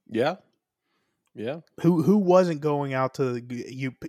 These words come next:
Speaker 2: everybody walking to school, passing that local fucking gas station or convenience store, going in and getting a can of nos.
Speaker 1: Mm-hmm.
Speaker 2: And that was back
Speaker 1: That's
Speaker 2: when they had the, uh, with a nu-, with a bottle, they had it in a bottle and it looked just like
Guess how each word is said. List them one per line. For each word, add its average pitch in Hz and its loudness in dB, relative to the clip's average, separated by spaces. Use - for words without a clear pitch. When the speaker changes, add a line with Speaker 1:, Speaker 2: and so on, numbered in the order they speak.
Speaker 2:
everybody 139 -4
walking 123 0
to 156 -4
school, 135 -4
passing 135 -2
that 123 -2
local 127 4
fucking 131 0
gas 123 -2
station 123 -4
or 123 -8
convenience 120 -10
store, 117 -8
going 117 -8
in 117 -8
and 113 -10
getting 120 -4
a 113 -4
can 123 -4
of 110 -8
nos. 107 -12
Speaker 1:
Mm-hmm. 98 -16
Speaker 2:
And 123 -14
that 131 2
was 147 0
back 127 2
Speaker 1:
That's 143 -2
Speaker 2:
when 131 -6
they 123 -2
had 123 -2
the, 120 -10
uh, 110 -4
with 131 -2
a 123 -4
nu-, 120 -2
with 123 -6
a 113 -6
bottle, 131 2
they 135 -2
had 127 0
it 127 -2
in 120 -4
a 110 -6
bottle 120 0
and 104 -10
it 104 -10
looked 117 -6
just - -8
like 117 -4